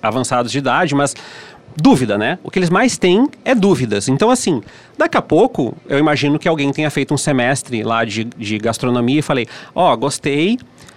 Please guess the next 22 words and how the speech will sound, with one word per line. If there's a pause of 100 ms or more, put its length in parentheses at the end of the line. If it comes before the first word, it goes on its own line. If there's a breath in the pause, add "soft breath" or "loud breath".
mas
eu
quero
experimentar
outra
coisa
também." (300)
Como
é
que
funciona
esse
processo?
Os
alunos
podem
transitar
por
diferentes
ciclos
do
conhecimento?